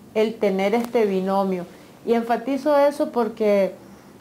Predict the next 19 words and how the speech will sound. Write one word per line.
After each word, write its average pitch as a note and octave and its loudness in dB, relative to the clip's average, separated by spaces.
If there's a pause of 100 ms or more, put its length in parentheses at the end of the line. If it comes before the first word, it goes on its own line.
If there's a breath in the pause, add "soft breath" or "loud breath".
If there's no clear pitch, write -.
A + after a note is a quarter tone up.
(100)
quienes A#3 0
hoy A#3 2
pretenden C4+ 0
incluso A3+ -2
responsabilizarla A3 -2
únicamente A3 -2
a G#3 0
ella, D4 -2 (460 loud breath)
están A3 -2
también C4 0 (420)
construyendo A#3 0
una A#3+ 0
apología A3+ 0
de G#3 0
él, C4+ 0
están G3+ -4
tratando A3+ -2
de A#3 0
mantener G#3+ -2